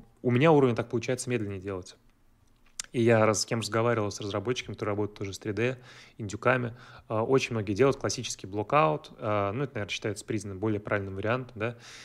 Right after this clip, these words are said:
А, но у меня он не работает, например. Мне нравится развёртывать уровень. Я так, а, это как в лего собирать, когда ты вот бездумно собираешь лего, бывает, и просто кубики стакаешь, стакаешь, и хоп, бывает, что-то получается. А, вот у меня точно так же происходит, просто за счёт того, что опыта просто тоже за четыре года я уже,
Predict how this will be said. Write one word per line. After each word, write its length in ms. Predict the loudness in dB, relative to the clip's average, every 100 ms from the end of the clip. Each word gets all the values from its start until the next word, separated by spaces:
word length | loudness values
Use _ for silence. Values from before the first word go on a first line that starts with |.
| -20 _ -6
А, 220 | -2 0
но 100 | 0
у 40 |
меня 160 | 2 2
он 80 | 4
не 80 |
работает, 320 | 2 0 -2 -8
например. 240 | -10 -4
Мне 80 | 0
нравится 340 | 2 0 0
развёртывать 600 | -2 0 -4 -6 -14 -14 -8
уровень. 420 | -6 -4 -8 -14 _ _ -20 -14 -2
Я 120 | 0
так, 240 | 0 0
а, 200 | 0 0 2
это 160 | 2
как 160 | 2 2
в 20 |
лего 240 | 0 2
собирать, 420 | -2 -4 -2 -2 0
когда 160 | -2
ты 100 | 0
вот 80 | -4
бездумно 360 | -4 -2 -4 -4
собираешь 440 | -4 -2 -2 0
лего, 200 | 0 0
бывает, 460 | 0 -2 -2 -4 -6
и 580 | -6 -6 -6 -6 -6 -8 -14 -8
просто 260 | -4 -4 -4
кубики 280 | -4 -2 -4
стакаешь, 460 | -2 -2 -2 -6
стакаешь, 400 | -4 -6 -4 -6
и 20 |
хоп, 180 | 0 0
бывает, 240 | 0 -2 -2
что-то 160 | -8
получается. 640 | -6 -4 -4 -6 -6 -8 -18 -20 -20 -20 -20 -12
А, 320 | -4 -2 0
вот 200 | -2 0
у 20 |
меня 120 | 0 0
точно 200 | -2 0
так 120 | -2
же 80 | 0
происходит, 460 | -2 0 2 2
просто 220 | 2 0
за 20 | -2
счёт 200 | -2 -2
того, 180 | -4
что 200 | -4 -4
опыта 340 | 0 -2 -4 -14
просто 340 | -10 -12 -10
тоже 180 | -8 -8
за 80 | -8
четыре 280 | -8 -6 -2
года 260 | -2 -2
я 180 | -2 -2
уже, 320 | -2 -4 -4